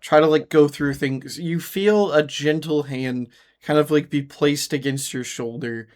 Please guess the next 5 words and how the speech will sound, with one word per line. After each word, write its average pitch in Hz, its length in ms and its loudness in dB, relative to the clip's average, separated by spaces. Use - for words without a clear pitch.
um, 123 720 2
and 143 200 -4
say, 131 460 -2
You 143 180 -14
lost? 170 600 -14